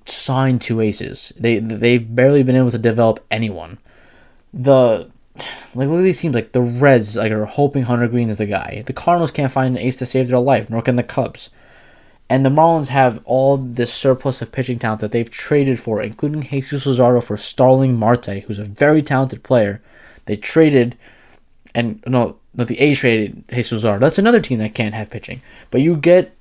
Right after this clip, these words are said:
Jesus Luzardo as a Marlin for a rental that was Starling Marte, and you're not gonna maximize it. I don't think they trade Alcantara. If he's up for the, um, like, a trade, then I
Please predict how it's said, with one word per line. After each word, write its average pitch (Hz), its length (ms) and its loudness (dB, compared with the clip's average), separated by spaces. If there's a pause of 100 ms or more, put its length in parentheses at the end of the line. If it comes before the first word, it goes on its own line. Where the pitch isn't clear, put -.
Jesus 147 360 -2
Luzardo 147 680 4
as 117 160 0
a 117 60 -2
Marlin 120 560 2 (400)
for 127 240 4
a 113 40 2
rental 156 540 2
that 110 160 4
was 117 160 2
Starling 110 320 2
Marte, 110 480 -2 (840)
and 135 280 0
you're 139 160 2
not 147 240 0
gonna 135 300 0
maximize 127 680 -2
it. - 100 -20 (960)
I 123 100 0
don't 131 180 4
think 123 140 0
they 143 100 2
trade 135 240 4
Alcantara. 127 720 2 (480)
If 107 180 -4
he's 143 420 2
up 151 140 6
for 160 180 2
the, 151 240 4
um, 143 600 0 (420)
like, 120 140 -2
a 110 60 -4
trade, 139 540 0 (100)
then 107 500 -4 (500)
I 104 120 -4